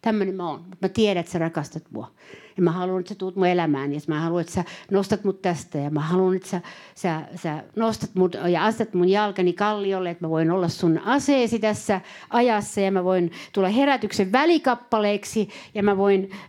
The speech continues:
voin, voin rohkaista ihmisiä, ö, heikompia ihmisiä uskossa ja kaikenlaisia ihmisiä, jotka tarvitsee sitä rohkaisua. Koska me tarvitaan, tää on Pyhän Hengen voimaa.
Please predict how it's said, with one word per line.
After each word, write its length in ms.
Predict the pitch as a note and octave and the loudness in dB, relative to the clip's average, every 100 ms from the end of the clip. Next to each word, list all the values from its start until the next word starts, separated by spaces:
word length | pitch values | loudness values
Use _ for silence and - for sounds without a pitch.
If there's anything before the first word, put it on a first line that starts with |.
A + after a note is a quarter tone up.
| - | 0
voin, 320 | G3 F#3+ F#3+ - | 4 4 2 0
voin 260 | F3+ G3 G3 | 2 2 4
rohkaista 760 | B3 C#4+ C4+ C4 A#3 - F#3+ E3+ - | 4 4 4 2 2 0 -2 -2 -4
ihmisiä, 680 | - A#3+ A3+ G#3 - F#3 F3 F3 - _ F#3 E3+ E3 | 2 4 4 2 4 4 2 -4 -18 _ -2 0 0
ö, 60 | E3 - F3 E3 C#3+ - - - - | -2 -8 -4 -4 -4 -12 -20 -8 2
heikompia 520 | A3 G#3+ G#3+ A3 G#3 | 2 4 2 2 4
ihmisiä 460 | G3+ G3+ F#3+ G3 G3 | 4 2 2 2 2
uskossa 460 | G#3 - G3+ - | 0 -2 -2 0
ja 100 | F#3+ | 2
kaikenlaisia 560 | F#3+ G#3+ G#3 F#3 F3 F#3 | 2 2 0 0 0 2
ihmisiä, 300 | E3+ E3 E3+ | 2 2 -2
jotka 200 | - F#3 | -2 0
tarvitsee 500 | G3 F#3+ F3+ - E3+ | 2 2 -2 -2 -2
sitä 140 | E3+ | 0
rohkaisua. 540 | F3 E3 - - D#3+ D3 - - - - - | 0 0 -4 -4 -2 -4 -6 -20 -20 -12 -4
Koska 200 | G3+ G#3 | 0 2
me 80 | |
tarvitaan, 580 | G#3+ C4 C4 B3+ G#3+ F#3+ - _ _ _ - - - | 2 0 0 0 0 0 -6 _ _ _ -20 -18 2
tää 200 | C#4 D4 | 4 6
on 140 | C4 | 2
Pyhän 340 | - C4+ C#4 A#3+ | 4 4 6 2
Hengen 320 | G#3+ G#3 F#3 | 2 2 4
voimaa. 580 | A#3+ A#3 F3+ C#3 A#2 | 2 2 0 -4 -8